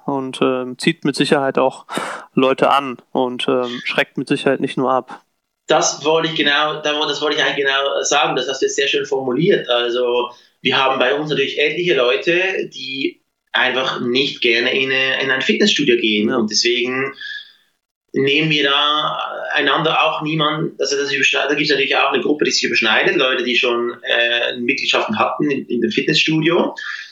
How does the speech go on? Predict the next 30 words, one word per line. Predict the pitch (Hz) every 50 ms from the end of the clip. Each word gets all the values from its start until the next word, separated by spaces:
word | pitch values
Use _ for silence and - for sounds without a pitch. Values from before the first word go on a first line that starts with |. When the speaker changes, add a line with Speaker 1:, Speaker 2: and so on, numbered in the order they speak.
| - _ _ _ -
Speaker 2:
Äh, | 107 113
absolut. | 120 127 127 - - 131 113 120 160 214 220 - -
Und, | 151 151 143 135 131 127 127 131 123
aber | 123 117 113
es | 117 -
gibt | - 107 101
auch | - 110 120 - -
tatsächlich | 110 - - 110 123 - 185 175 -
neue | 135 117 120 135 143 - 123
Leute, | 120 117 120 139 - - 180 165
die | - 131 123
man | 120 120 117 113
neu, | 113 110 110 110 117 123
ähm, | 135 143 156 165 165 - 147 135 127 120 120 117 120 120 120 120
motivieren | 117 117 107 - 113 107 104 101 127 135 -
konnte, | - 139 139 139 - 160 147 151 151 151 - -
sich | - - 123 123 -
jetzt | 139 139 - -
zu | - 151
bewegen. | 143 139 165 190 208 175 131
Und | 113 110 107
das | - -
Thema | - - 147 170 208 214 185 143 127 117 117
kann | - 127 123
ich | 123
dir, | 127 127 127 123 123 120
also | 113 113
da | 117
bin | 110 123 120 110
ich | 107 -